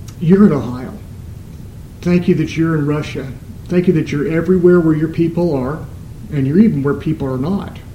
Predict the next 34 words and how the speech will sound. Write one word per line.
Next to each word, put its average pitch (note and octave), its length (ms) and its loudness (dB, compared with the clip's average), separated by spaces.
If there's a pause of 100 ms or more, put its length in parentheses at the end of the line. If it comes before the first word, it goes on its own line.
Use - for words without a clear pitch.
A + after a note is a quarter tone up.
(1040)
Thank E3+ 260 -2
you D#3+ 60 0
that D3 220 -2
you're E3 100 -2
at E3 60 -4
the E3 60 -2
bottom D#3 320 -2
of D3+ 100 0
the D#3+ 80 2
ocean. D#3+ 400 0 (1400)
I D3 60 -6
don't D3 220 -4
know D#3 200 2
if D3 120 -2
those D#3 200 -2
people F3 280 -2
who D3 100 -2
died D3+ 300 -4
were D#3+ 80 -4
saved D#3+ 360 0
or F#3 60 8
not, F3+ 400 2 (1120)
but C#3+ 320 -2 (540)
if E3 220 -2
they D#3+ 120 2
called E3+ 320 0
on F3+ 160 6
you G3 120 8
from F3+ 160 -2
the D3+ 80 2
bottom D#3 340 0
of D3+ 80 0
the D#3 80 4
ocean, C#3+ 500 2